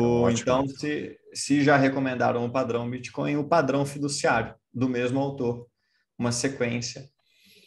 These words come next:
Speaker 2: é, que explica como o Padrão Fiduciário nasceu. Eu te recomendo, se você não leu nenhum dos dois, ler o Padrão Bitcoin,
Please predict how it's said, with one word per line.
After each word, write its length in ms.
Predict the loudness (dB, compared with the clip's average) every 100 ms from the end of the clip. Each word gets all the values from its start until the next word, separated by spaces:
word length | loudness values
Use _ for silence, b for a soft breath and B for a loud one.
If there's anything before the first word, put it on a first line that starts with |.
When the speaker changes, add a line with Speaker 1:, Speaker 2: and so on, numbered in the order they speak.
| B B _
Speaker 2:
é, 260 | 0 2 2
que 280 | -2 -4 -4
explica 460 | -6 -4 -4 -4
como 240 | -4 -2 0
o 60 |
Padrão 420 | 2 2 2 -2
Fiduciário 1300 | -4 -8 -8 -6 -2 0 0 0 0 -2 -2 -4 -4 -4
nasceu. 560 | -4 -4 -2 -2 -2 -6 _ _ _ _ _ -6
Eu 640 | 0 2 2 0 -2 -4
te 100 | -6 -2
recomendo, 560 | -2 -2 -4 -2 -4
se 160 | -4 -4
você 240 | -4 -4
não 120 | -4
leu 120 | -4 -4
nenhum 220 | -4 -4
dos 140 | -6
dois, 200 | -2 -2
ler 100 | -2
o 100 | -2
Padrão 380 | -2 -2 -2 -6
Bitcoin, 500 | -8 -12 -4 -4 -4